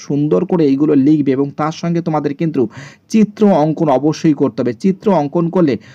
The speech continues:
ভূগোলে হান্ড্রেড পার্সেন্ট তোমরা নাইনটি পার্সেন্টের উপর পাবে, এমনকি হান্ড্রেডে হান্ড্রেডও তোমরা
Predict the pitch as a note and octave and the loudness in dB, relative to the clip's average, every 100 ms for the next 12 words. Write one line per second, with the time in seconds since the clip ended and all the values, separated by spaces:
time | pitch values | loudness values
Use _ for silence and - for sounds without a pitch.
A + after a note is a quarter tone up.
0 | - - A#2+ D3 F#3 E3+ B2 D3+ F#3+ F#3 | -20 -6 0 2 4 2 0 0 0 -2
1 | D3+ C#3+ - F3+ D3 C#3 C#3 C3+ C3 D3+ | -4 -2 0 -2 0 -2 -2 -2 -2 2
2 | G3 F#3+ G#3 F3 D#3 - F3 E3 D#3 D3+ | 2 2 0 0 -2 -2 -2 0 0 0
3 | C3 B2 A2 - C#3+ - - D#3+ F#3 F#3 | -2 0 -2 -4 -12 -10 -2 2 2 2
4 | B2 C#3 E3 F3+ D3 A#2+ C3 D3 G3+ F3+ | 0 0 0 0 0 0 0 0 0 0